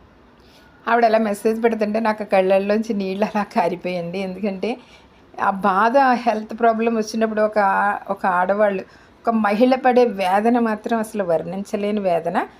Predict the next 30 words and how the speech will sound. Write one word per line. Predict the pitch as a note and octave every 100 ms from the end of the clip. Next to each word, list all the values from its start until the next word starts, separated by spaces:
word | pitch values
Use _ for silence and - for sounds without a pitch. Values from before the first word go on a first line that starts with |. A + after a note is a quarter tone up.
| - - -
అటు | F#3
ఆపరేషన్ | D#3 F3+ F#3 - G3+
అంటే | G#3+
భయం, | A3+ G#3 G3+ G#3 G#3+ A3
ఇంకో | G3+ G#3+
జన్మ | G#3 F3 F3 G3 A3 G3
ఏమవుతుందని | F#3 F#3 A3 A#3+ B3 A#3+ A#3
ఒక | A3+ G#3
రకమైన | F3 E3+ F3+ G#3
భయంతో | F#3 D#3+ F3 F3 A3
ఉంటారు | A#3 G#3 F3+
కదండి. | E3+ D#3+ D#3 F#3 F#3 - - - - -
నిజంగా | F3 F3+ G3
దాని | F#3 E3+ F3+ F3+
నుంచి | F#3 A3
నా | G#3 F3+
వీడియో | F3+ F3+ F#3+
సేవ్ | G#3+ G3+ F3+ F3+
చేసింది | F#3+ G3 F#3+ F3
ఆవిడని. | E3 E3 E3+
ఆవిడకి | F3 E3+ F3 -
తగ్గిపోవాలని, | F3 D3+ F#3 G3 F#3+ F#3 E3+ E3+ - - - - - -
ఆవిడ | C#3+ E3 F#3
కూడా | F3+ G3+
గచ్చకాయ | F#3 E3+ F3 F3+
వాడుకుని | F#3+ F3+ D#3+ D#3+ E3+ D#3+ - - -
చక్కగా | - - E3+
తగ్గించుకుని | F#3+ F#3 D#3 E3 E3 - F3+
ఆపరేషన్ | F#3 E3+ E3+ - F3+ F#3
పడకుండా | E3+ F3 E3+ E3